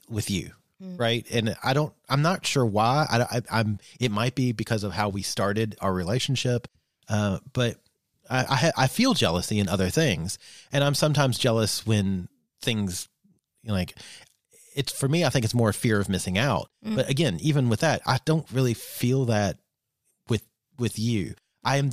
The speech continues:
Speaker 1: I've been jealous of other couples, uh, when I see them, "Oh, look, they're off to going and playing." And I'm like, "Oh, I wish I was going and playing."
Speaker 2: Yeah.
Speaker 1: But again, I think that goes back to the fear of missing out kind of thing.
Speaker 2: Yeah. Yeah. And other things that can be behind jealousy as well are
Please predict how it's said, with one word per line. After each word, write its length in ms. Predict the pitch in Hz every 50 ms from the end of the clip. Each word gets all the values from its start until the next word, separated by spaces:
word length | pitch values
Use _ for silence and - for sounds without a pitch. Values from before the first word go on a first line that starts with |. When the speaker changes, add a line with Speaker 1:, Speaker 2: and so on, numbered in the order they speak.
| - -
Speaker 1:
I've 220 | - 139 131 104
been 160 | - 135 131
jealous 320 | 123 131 123 120 113 - -
of 100 | 113 87
other 220 | - 117 110 95 90
couples, 600 | - - 175 - - - - 104 - - - - - _ _ _ _ _
uh, 240 | 113 107 90 90 90
when 200 | 85 87 101 104
I 80 | 104 98
see 200 | - - 117 104
them, 260 | 87 101 95 87 82 -
"Oh, 200 | 127 156 170 135
look, 200 | 117 147 139 -
they're 160 | - 131 135
off 200 | 131 117 107 -
to 120 | - 117 101 - -
going 320 | - - 113 110 104 95 98
and 140 | 95 90 -
playing." 440 | - 175 175 151 104 85 80 87
And 80 | 95 101 113
I'm 60 | 113
like, 120 | 110 -
"Oh, 60 | 147 175
I 240 | 147 117 104 110
wish 180 | 135 143 143 127
I 120 | 135 139
was 140 | 180 135 -
going 240 | - - 113 98 95
and 60 | 92 92
playing." 380 | - 98 95 95 101 113 135 - - -
Speaker 2:
Yeah. 240 | - 190 185 185 180 165
Speaker 1:
But 100 | - 139
again, 180 | 131 123 156 143
I 60 | 113
think 200 | 113 - 135 120
that 100 | 110 95
goes 120 | 113 110 101
back 140 | - 101 -
to 60 | 101
the 80 | 92 92
fear 160 | - - 95
of 100 | 87 85
missing 280 | 90 85 - - 85
out 160 | 90 90 - -
kind 160 | - 85 82
of 60 | 80
thing. 120 | - - - - _
Speaker 2:
Yeah. 200 | - 269 214 175 156 - - - - - - - - - - - -
Yeah. 220 | 302 262 202 160
And 100 | 156 220
other 240 | - 254 262 285 285
things 360 | 277 - 247 233 220 196 -
that 200 | - 208 185 -
can 220 | - - 208 196
be 240 | 185 202 202 202 196
behind 440 | 185 - 175 165 190 202 190 190 190
jealousy 360 | - 185 180 180 165 - 180
as 120 | 170 160 156
well 320 | - 180 196 180 156 165 165
are 320 | - 139 165 160 143 -